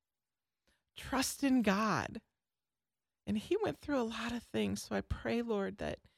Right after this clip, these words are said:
you would be in the moment with all of the people that are feeling less than joyful.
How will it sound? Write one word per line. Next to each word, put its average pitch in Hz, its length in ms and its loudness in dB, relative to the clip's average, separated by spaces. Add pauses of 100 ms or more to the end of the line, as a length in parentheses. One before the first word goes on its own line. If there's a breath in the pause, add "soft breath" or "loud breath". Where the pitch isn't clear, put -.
(1000)
you 262 300 4
would 208 280 0
be 214 460 0 (340)
in 254 220 8
the 262 60 6
moment 202 520 4 (220)
with - 200 -12
all 233 240 0
of 240 120 0
the 214 100 -2
people 202 360 -6
that 190 140 -2
are 190 80 -2
feeling 180 640 0 (500)
less 214 280 2
than 202 200 -4
joyful. - 580 -10